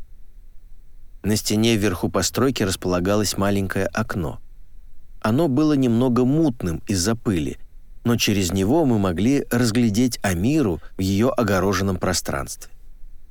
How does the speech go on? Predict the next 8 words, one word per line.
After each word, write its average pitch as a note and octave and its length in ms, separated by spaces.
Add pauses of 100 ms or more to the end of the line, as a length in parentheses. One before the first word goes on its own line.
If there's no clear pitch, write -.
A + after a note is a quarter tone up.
(760)
Поначалу A#2+ 500
она A2+ 260
беспокойно A2+ 720
бродила G2 540
взад-вперед, G#2+ 840 (280)
рыча G#2+ 420
при - 220
этом. - 300